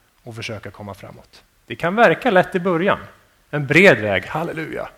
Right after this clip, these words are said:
Åh, vad lätt! Men ju längre man går, desto jobbigare blir det. Man har inget ställe där man kan bli förlåten. Som det var en gammal, eh, officer som sa, hade haft mycket problem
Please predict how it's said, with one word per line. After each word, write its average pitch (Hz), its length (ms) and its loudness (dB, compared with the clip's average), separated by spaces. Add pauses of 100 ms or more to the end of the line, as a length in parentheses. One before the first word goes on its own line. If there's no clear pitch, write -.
(520)
Åh, 135 360 4
vad 101 100 -4
lätt! - 360 -12 (460)
Men 127 100 -6
ju 135 120 -4
längre 160 360 -2
man 151 200 -8
går, 123 240 -6
desto 120 280 -14
jobbigare 92 460 -12
blir 90 200 -20
det. - 140 -20 (840)
Man 117 160 0
har 120 260 -2
inget 185 280 -6
ställe 92 400 -4 (440)
där 117 100 -6
man 107 160 -6
kan 104 200 -8
bli 101 140 -10
förlåten. 110 600 -10 (640)
Som 110 200 -10
det 107 60 -8
var 107 120 -4
en 110 60 -6
gammal, 101 400 -4 (560)
eh, 101 340 -4 (520)
officer 131 520 0
som 110 220 -8
sa, 95 200 -6 (1040)
hade 110 180 -4
haft - 180 -6
mycket 165 300 -2
problem 110 340 -8